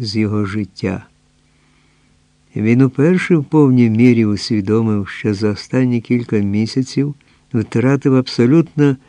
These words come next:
все: статки, кохання, повагу людей, які колись його знали. Разом з тим, замість відчаю і зневіри, в його очах застигли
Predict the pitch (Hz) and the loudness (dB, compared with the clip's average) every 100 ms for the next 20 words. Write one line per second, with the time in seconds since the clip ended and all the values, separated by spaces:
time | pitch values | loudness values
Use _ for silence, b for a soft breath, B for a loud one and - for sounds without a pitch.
0 | b _ - 131 127 135 160 135 _ _ | b _ -14 -2 2 4 2 -4 _ _
1 | _ _ _ _ _ _ _ _ _ _ | _ _ _ _ _ _ _ _ _ _
2 | _ - - - 120 120 135 - - 127 | _ -18 -18 -8 0 0 0 -2 0 0
3 | - 117 - 120 120 117 123 117 113 110 | 2 -2 0 -2 0 0 0 2 0 0
4 | 120 110 120 120 123 123 107 107 120 127 | 0 2 2 2 2 2 2 2 4 2
5 | 123 b b b b 120 110 127 - 123 | 0 b b b b -2 2 2 2 2
6 | 120 123 - 117 120 107 104 107 117 117 | 2 2 2 0 2 0 -2 -2 0 0
7 | 110 104 - _ _ _ _ _ _ _ | -2 -4 -10 _ _ _ _ _ _ _
8 | _ _ _ _ _ - 139 143 147 139 | _ _ _ _ _ -6 0 2 2 0
9 | - 147 139 120 143 135 123 113 117 131 | 0 2 2 2 2 2 0 0 0 0
10 | - 120 113 113 107 98 107 107 113 139 | 0 0 2 2 0 -2 0 0 2 2
11 | 113 95 95 _ _ _ _ _ _ _ | 2 0 -8 _ _ _ _ _ _ _
12 | _ 107 107 113 110 104 - 117 120 107 | _ -6 -2 0 0 -2 -2 -2 0 -2
13 | 104 104 - 127 107 107 | -2 -4 0 2 2 0